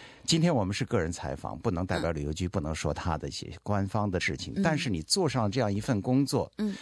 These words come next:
Speaker 1: 从你的微信当中看，你是非常非常开心的做这份工作，而这个工作呢，
Speaker 2: 嗯。
Speaker 1: 给你提供了一个你可以任意驰骋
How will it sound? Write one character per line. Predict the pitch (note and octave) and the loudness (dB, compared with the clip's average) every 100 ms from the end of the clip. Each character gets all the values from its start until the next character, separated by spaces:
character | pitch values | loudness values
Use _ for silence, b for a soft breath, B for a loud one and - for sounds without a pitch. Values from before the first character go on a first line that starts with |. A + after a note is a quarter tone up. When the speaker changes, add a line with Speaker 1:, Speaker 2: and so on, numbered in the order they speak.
| B | B
Speaker 1:
从 | - D3 | -2 2
你 | A#2 | 2
的 | G2 | 2
微 | C3+ D#3 | 2 2
信 | D#3+ A#2+ | 4 4
当 | A2+ A#2+ | 4 2
中 | A#2+ B2+ | 2 2
看， | B2 C3 F2 - _ b b | 2 0 0 -4 _ b b
你 | A#2 | 2
是 | - B2 | 4 2
非 | F#2+ - G#3+ A3 G#3 | 0 0 2 2 0
常 | - E2+ F#2+ | -2 -2 -2
非 | - C#3+ | 2 2
常 | C#3+ - F2 G2 | 0 -2 0 0
开 | - D3+ D3 | 2 2 2
心 | C3 - E3 D#3+ C#3 | 0 0 2 2 2
的 | F2+ - | 0 -2
做 | - C2+ | -2 0
这 | - B1 | 0 -4
份 | - - | -4 -4
工 | A1 | -4
作， | D2 C2+ | -2 0
而 | A2+ | 0
这 | - A3 | 2 4
个 | G3+ | 2
工 | F2 E2 | 0 -2
作 | E2+ | 0
呢， | D2+ | -2
Speaker 2:
嗯。 | D2 | -4
Speaker 1:
给 | D2 | -4
你 | - | -6
提 | - - - | -8 -8 -6
供 | - F2 | -2 0
了 | C2+ | 0
一 | A1 | -4
个 | - A#1 - - | -4 -6 -2 2
你 | A#2 | 2
可 | - A#2+ | 2 2
以 | B2 F#2 C2+ - | 2 0 -2 0
任 | B2+ F#2+ | 2 2
意 | D#2+ C#2+ | 0 -2
驰 | - - F#2+ | 0 2 0
骋 | - | 0